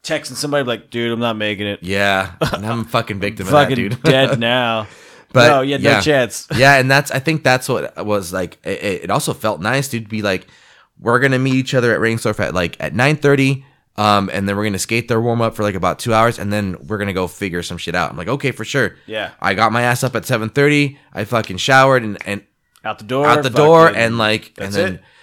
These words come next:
Speaker 2: I'm thinking, nowadays, it's like,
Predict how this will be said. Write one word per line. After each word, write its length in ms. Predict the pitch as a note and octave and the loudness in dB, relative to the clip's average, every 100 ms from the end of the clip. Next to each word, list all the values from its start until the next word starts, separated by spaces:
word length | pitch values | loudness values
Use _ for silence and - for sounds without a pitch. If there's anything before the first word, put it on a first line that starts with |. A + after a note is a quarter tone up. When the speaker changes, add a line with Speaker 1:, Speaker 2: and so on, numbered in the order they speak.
| _ _ _ | _ _ _
Speaker 2:
I'm 140 | C3 C3+ | -4 -2
thinking, 500 | D#3 C#3 C#3+ - _ _ _ _ _ _ _ _ _ _ - | -2 0 -2 -4 _ _ _ _ _ _ _ _ _ _ -2
nowadays, 640 | C#3+ F#3 F3 C3+ A#2+ G#2 | 2 2 2 2 2 -2
it's 140 | G#2+ | -4
like, 220 | G#2+ G2 | -6 -6